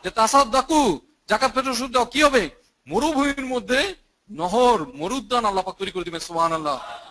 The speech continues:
তাসাদ্দাকু, জাকাত ফেতরা ঔষধ দাও। কি হবে? জাকাত ফেতরা ঔষধ দেওয়া হচ্ছে জমিনে। আল্লাহ পাক বলে দিচ্ছেন, কোনো অনাবৃষ্টি হবে না,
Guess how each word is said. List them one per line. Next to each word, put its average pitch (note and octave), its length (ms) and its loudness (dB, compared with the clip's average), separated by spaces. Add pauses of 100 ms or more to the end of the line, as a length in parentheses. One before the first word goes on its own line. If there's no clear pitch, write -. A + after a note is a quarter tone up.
(160)
তাসাদ্দাকু, C4 640 2
জাকাত A3 260 2
ফেতরা C4 180 -2
ঔষধ C4 180 -6
দাও। C4 100 2
কি C#4+ 140 0
হবে? G#3+ 240 4 (360)
জাকাত A#3+ 260 0
ফেতরা B3+ 180 -2
ঔষধ A#3+ 200 -2
দেওয়া A#3+ 160 4
হচ্ছে B3 160 0
জমিনে। A3+ 500 2 (340)
আল্লাহ A#3+ 220 0
পাক B3 140 0
বলে A#3+ 180 -2
দিচ্ছেন, C#4 280 -6
কোনো D4 220 -8
অনাবৃষ্টি B3+ 680 -2
হবে A3 200 -2
না, F3+ 220 0